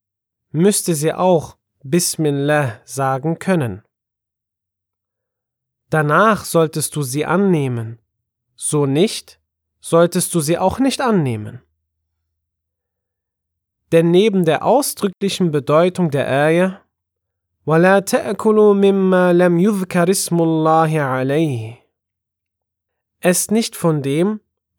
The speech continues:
worüber der Name Gottes nicht ausgesprochen worden ist. Sure sechs, Vers einhunderteinundzwanzig, gibt es noch eine indirekte Bedeutung, und diese ist folgende.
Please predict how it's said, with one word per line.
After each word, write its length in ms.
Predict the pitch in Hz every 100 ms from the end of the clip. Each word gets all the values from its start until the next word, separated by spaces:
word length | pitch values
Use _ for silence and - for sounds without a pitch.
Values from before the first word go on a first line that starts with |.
| -
worüber 420 | 151 170 185 170
der 160 | 151
Name 460 | 143 143 165 190 180
Gottes 440 | - 160 - 170
nicht 220 | - 151 -
ausgesprochen 800 | 151 - - - 151 147 156 135
worden 320 | 127 131 151
ist. 460 | - 220 - - - _ _ _ _ _ _ _ _ _ _ _ _ _
Sure 400 | _ - 180 151
sechs, 520 | 131 147 185 - - - _
Vers 340 | - 156 -
einhunderteinundzwanzig, 1500 | 147 156 156 175 170 127 143 160 - 175 156 - 139 165 - _ _ _ _ _ _ _ _ _ _ _
gibt 280 | 226 240 214
es 160 | 190
noch 200 | 190 180
eine 300 | - 165 156
indirekte 760 | - 269 311 233 170 139 - 147
Bedeutung, 720 | 147 143 139 143 - 202 233 - _ _ _ _
und 260 | 165 165
diese 320 | 170 170 156
ist 180 | 202 202
folgende. 600 | - 202 165 131 110 101